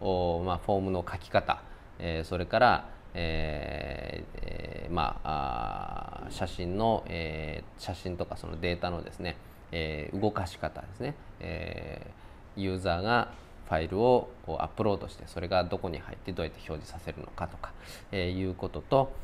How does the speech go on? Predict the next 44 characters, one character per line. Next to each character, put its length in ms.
え 960
ー、 60
あ 40
と 160
は 340
そ 160
の、 260
そ 140
の 180
階 220
層 260
の、 340
お、 220
見 140
方 240
で 80
す 60
ね、 180
デ 80
ィ 20
レ 60
ク 100
ト 120
リ。 260
や 80
っ 20
ぱ 100
り 40
相 220
対 200
パ 140
ス 100
は 80
結 200
構 80
使 180
う 60
こ 100
と 80
が 60
多 160
い 20
の 140
で、 200